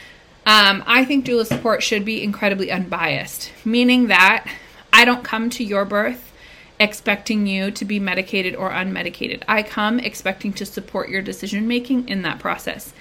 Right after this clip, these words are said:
whether or not your original plan was one or the other, right? Um, that's something to be sure to ask a doula if you're interviewing doulas,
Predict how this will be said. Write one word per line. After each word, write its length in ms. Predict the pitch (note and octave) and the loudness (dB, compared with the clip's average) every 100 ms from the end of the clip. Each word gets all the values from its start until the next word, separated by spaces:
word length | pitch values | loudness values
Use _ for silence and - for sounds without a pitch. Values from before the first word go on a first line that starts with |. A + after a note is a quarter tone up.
| - - - G3+ | -20 -20 -18 2
whether 300 | G#3+ G#3 G3 | 4 4 2
or 100 | G#3+ | 2
not 360 | G3 G3+ A#3+ | 2 2 2
your 240 | A#3 G#3 F#3+ | -2 -2 -2
original 480 | F#3+ F#3 F#3+ G#3+ | -2 -4 -2 -4
plan 460 | G#3+ A3+ G3+ A3 B3 | -2 -2 0 2 2
was 160 | G#3 G3+ | 0 0
one 220 | G3 F#3 | -2 -2
or 100 | E3 | -6
the 160 | F3+ | -4
other, 340 | G#1 - - - - - | -6 -6 -8 -10 -14 -4
right? 360 | F#3+ G#3+ B3 - - - - - _ | 0 2 0 -6 -20 -20 -20 -20 _
Um, 560 | G#3 G#3 G3 F#3 F#3 G3 - - - _ | 2 4 2 -2 -8 -10 -12 -20 -20 _
that's 300 | G3 G#3 B3 | 2 4 4
something 320 | - C#4+ C#4+ C#4 | 2 2 2 0
to 120 | C4 | -2
be 140 | A#3 | -2
sure 160 | A3+ A#3+ | -2 -4
to 260 | A#3+ - - | -4 -4 2
ask 600 | E3 D#3 C4+ - - - - _ B3 | 4 4 -2 -10 -16 -18 -20 _ -4
a 80 | |
doula 420 | A#3+ C4 C4+ D#4+ - | -2 -2 0 0 0
if 160 | A#3+ | -2
you're 120 | A#3 G#3+ | -2 -2
interviewing 720 | G3+ G#3 A#3+ B3+ C4+ C#4 C4+ | -4 -2 -2 0 0 0 0
doulas, 580 | C4+ C4 C4+ C#4 C#4 | -2 -4 -4 -4 -6